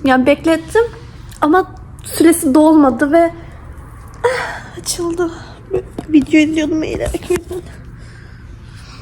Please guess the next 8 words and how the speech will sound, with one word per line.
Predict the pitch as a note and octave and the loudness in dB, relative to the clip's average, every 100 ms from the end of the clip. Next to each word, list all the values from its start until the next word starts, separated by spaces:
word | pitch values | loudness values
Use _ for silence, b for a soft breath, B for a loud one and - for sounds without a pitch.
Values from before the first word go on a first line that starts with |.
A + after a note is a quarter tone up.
| B | B
Neyse. | E4+ F4 - F#4 G4+ G4 - - - B B B - - - - - - - - | 4 4 4 2 2 -2 -14 -20 -18 B B B -20 -20 -20 -20 -20 -16 -10 -4
Tipe | - - - | -2 0 2
bak. | - - - - - - - B B B B B B B B B B B - | 2 0 -4 -6 -10 -18 -20 B B B B B B B B B B B 0
Yani | C#4+ D4+ E4 C4 | 4 4 4 4
daha | C#4 D4 | 4 2
şey | - D#4+ E4 | 2 4 6
bile | D4+ | 6
olmadı. | D4 D4+ C#4 A#3+ B3 A#3+ | 6 6 4 2 2 0